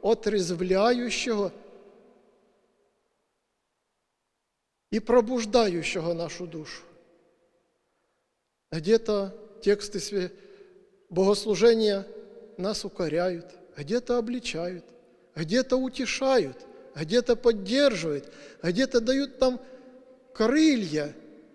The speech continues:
лететь навстречу Бога и в умиленном состоянии души забывать о всех земных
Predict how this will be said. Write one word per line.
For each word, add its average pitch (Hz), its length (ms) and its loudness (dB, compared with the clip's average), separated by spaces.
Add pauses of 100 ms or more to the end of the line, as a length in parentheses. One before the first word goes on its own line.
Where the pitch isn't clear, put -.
(600)
лететь 262 420 -2
навстречу 247 680 0
Бога 208 440 2 (1700)
и 220 100 -2
в 220 80 -2
умиленном 269 640 2
состоянии 262 720 2
души 247 380 -4
забывать 226 560 0
о 208 60 0
всех 247 280 -6
земных 220 580 -4